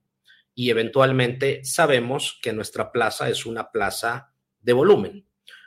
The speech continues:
no es una plaza de, em,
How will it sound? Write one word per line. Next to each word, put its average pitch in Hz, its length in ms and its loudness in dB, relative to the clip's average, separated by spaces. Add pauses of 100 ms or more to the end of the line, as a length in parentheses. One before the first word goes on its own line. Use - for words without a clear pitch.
(180)
no 120 220 -2
es 120 200 -2
una 131 300 -2
plaza 127 840 -2 (180)
de, 127 840 -4
em, 101 1080 -6